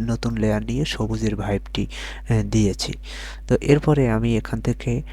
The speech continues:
আহ, নিচে ফলোয়ার্স বাটনটি দিলাম, then এখানে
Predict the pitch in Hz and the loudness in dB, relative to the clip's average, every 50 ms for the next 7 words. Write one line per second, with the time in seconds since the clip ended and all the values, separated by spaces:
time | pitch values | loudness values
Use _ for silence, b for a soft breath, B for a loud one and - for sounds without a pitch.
0 | B B B B - 110 110 107 110 107 107 110 110 - - - 110 101 - - | B B B B 2 4 4 4 4 2 2 0 -2 0 2 2 2 2 2 2
1 | - 113 107 107 107 104 104 104 - - 107 107 - - 107 107 - - - - | 2 2 4 4 4 2 2 0 0 0 0 0 0 0 -2 -2 -4 -4 -4 -2
2 | - 107 107 - 120 - - - B B B B B B B - - - 120 113 | -2 -2 -2 -2 -4 -6 -8 -12 B B B B B B B -6 -2 0 0 0
3 | 113 107 - - - 117 113 - - - 113 113 110 107 101 | 0 -4 -8 -4 -2 -2 -2 0 0 0 0 2 2 2 0